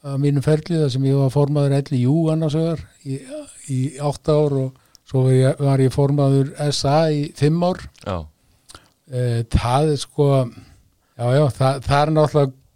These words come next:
Speaker 1: lærði maður það að, að það er, sumir eiga ekki að vera í samningaviðræðum,
Speaker 2: Nei.
Speaker 1: bara alls ekki. Eh, en, en svo eru aðrir vel til þess fallnir
Speaker 2: Já.
Speaker 1: sem þola ágjöf og þora að láta vaða.
Speaker 2: En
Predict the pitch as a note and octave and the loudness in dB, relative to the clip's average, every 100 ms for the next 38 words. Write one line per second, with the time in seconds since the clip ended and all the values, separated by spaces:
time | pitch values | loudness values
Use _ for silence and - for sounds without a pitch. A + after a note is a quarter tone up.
0 | _ - E3+ C3+ C#3+ C#3 C#3+ C#3 C#3 D3+ | _ -16 -4 -2 0 0 2 2 2 2
1 | D3 C#3 C3+ C3+ - D3 C3+ B2+ C#3 C#3 | 2 2 0 -2 -4 -6 -6 -2 -2 0
2 | C#3 C#3 - _ _ _ - C#3+ D3 D3 | -2 -6 -12 _ _ _ 0 2 4 2
3 | D#3+ D3 - C#3+ C#3+ C#3 C3+ C#3 C3+ - | 2 0 0 0 0 0 -2 -2 -6 -10
4 | _ - C#3 C3+ B2 A#2+ B2 C#3 C#3 F#2 | _ -10 -2 -2 0 -2 -2 -6 -8 -12
5 | D#2+ D2+ _ - B2 B2+ - A2 A2+ B2 | -12 -12 _ -6 -4 -4 -8 -8 -8 -8
6 | - _ _ _ _ - C3+ - - C3+ | -10 _ _ _ _ -16 -14 -14 -14 -8
7 | C3 B2+ - B2+ - D3 C#3+ C#3 C3+ C#3+ | -6 -6 -6 -6 0 2 2 2 0 0
8 | C3+ C3 C#3+ C#3 C3+ C#3 B2+ - B2+ A2+ | -2 -4 -2 -4 -2 -4 -4 -6 -8 -8
9 | B2 - - _ D#2 D#2 D#2 - A#2+ - | -12 -18 -20 _ -14 -14 -16 -14 -10 -4
10 | C#3+ C3 B2+ B2 _ _ _ _ C3 C3+ | -2 -2 -4 -8 _ _ _ _ -4 -4
11 | C3 - B2+ C#3 C#3+ A#2 C#3 C3+ C3 B2+ | -4 -4 -2 0 -2 0 0 0 -2 -2
12 | C3 C3 B2+ A#2 A2+ A2+ _ _ - - | -4 -4 -4 -4 -6 -12 _ _ -20 -20
13 | - _ _ _ - B2+ | -20 _ _ _ -10 -6